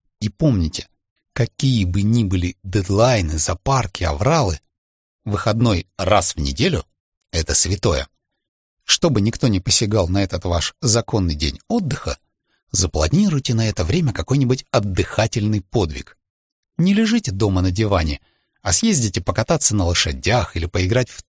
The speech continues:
теннис. Конечно, если ваша ежедневная работа связана с катанием на лошадях или игрой в теннис, тогда да, тогда диван и книжка будут в тему. Шестое. Три-четыре раза в год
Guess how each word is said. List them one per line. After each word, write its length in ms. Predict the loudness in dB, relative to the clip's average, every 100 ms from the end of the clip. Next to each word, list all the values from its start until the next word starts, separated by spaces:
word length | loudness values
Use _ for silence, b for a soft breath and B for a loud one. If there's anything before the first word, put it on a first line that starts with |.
| -2
теннис. 480 | 0 0 0 -4 _ _ _ _ _ _ _
Конечно, 380 | -2 0 2 0
если 280 | 0 0 2
ваша 300 | 2 2 0
ежедневная 640 | 0 0 0 2 2 2
работа 340 | 2 0 0 0
связана 460 | 0 0 2 2
с 60 | 2
катанием 400 | 0 0 2 2
на 80 | 2
лошадях 460 | 0 0 0 0
или 180 | 0 -2
игрой 260 | 0 0 0
в 120 | -4 _
теннис, 500 | -2 0 0 -2 -4 _ _ _ _ _
тогда 280 | -2 0 0
да, 240 | 0 -2 _ _ _ _ -4
тогда 340 | -2 0 0
диван 440 | 2 2 2 0 -2
и 100 | -6
книжка 480 | 0 2 2 0 -4
будут 340 | -4 -4 -4
в 120 | -10
тему. 420 | -10 -4 -4 -4 -10 _ _ _ _ _ _ _ _ _ _
Шестое. 580 | -6 -2 -2 -2 -2 -4 _ _ _ _ _ _ _
Три-четыре 640 | -2 0 2 0 0 0 2
раза 280 | 2 0 -4
в 80 |
год 340 | -2 -2 -2